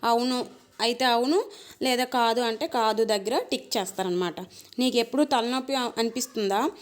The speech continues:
అంటే అవును అంటే అవును దగ్గర టిక్ చేస్తారు, కాదు అంటే కాదు దగ్గర టిక్ చేస్తారు. ఇది బెల్ సర్దుబాటు శోధిక అనమాట. ఇంకోటి most important చూడండి, ది మిన్నిసోటా మల్టీఫేసిక్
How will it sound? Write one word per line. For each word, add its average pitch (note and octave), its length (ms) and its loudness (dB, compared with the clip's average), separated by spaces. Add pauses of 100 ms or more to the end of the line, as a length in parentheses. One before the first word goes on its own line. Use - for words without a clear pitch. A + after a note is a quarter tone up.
(260)
అంటే G#4 400 2 (340)
అవును B3 300 0
అంటే C4+ 280 0
అవును C4 380 4
దగ్గర B3+ 200 -2
టిక్ B3+ 280 -4
చేస్తారు, B3 260 0
కాదు A#3 300 4
అంటే A#3 240 0
కాదు A3 300 0
దగ్గర G#3+ 400 -2
టిక్ C#4+ 320 -4
చేస్తారు. F#3+ 280 -2
ఇది B3 320 2 (240)
బెల్ B3 260 2
సర్దుబాటు A#3+ 580 0
శోధిక G#3 440 -4
అనమాట. F#3 340 -2 (1500)
ఇంకోటి C#4 400 2
most C4 500 0
important B3+ 500 2
చూడండి, A#3 300 2
ది A#3+ 220 0
మిన్నిసోటా C4+ 920 4 (360)
మల్టీఫేసిక్ C4+ 840 0